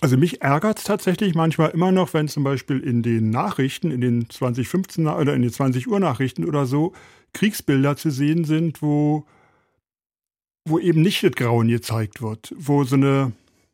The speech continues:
Ich will jetzt nicht sagen, eine Verharmlosung, da ist natürlich eine, eine, ein, ein, äh, ein System hinter.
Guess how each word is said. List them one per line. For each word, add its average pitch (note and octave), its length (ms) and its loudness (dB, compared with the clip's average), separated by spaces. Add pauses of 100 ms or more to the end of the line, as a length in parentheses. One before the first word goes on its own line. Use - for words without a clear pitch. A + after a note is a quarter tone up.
(220)
Ich - 100 -20
will B2+ 80 0
jetzt B2+ 160 0
nicht B2 120 -4
sagen, C3 160 2
eine B2+ 100 4
Verharmlosung, F3+ 840 2
da D3 80 -2
ist C#3 120 -8
natürlich C#3+ 420 -2
eine, C3+ 200 2
eine, B2+ 480 0
ein, A#2 460 0
ein, - 20 -4
äh, A#2 420 -6
ein A#2+ 40 -2
System C#3+ 460 -2
hinter. A3 500 -2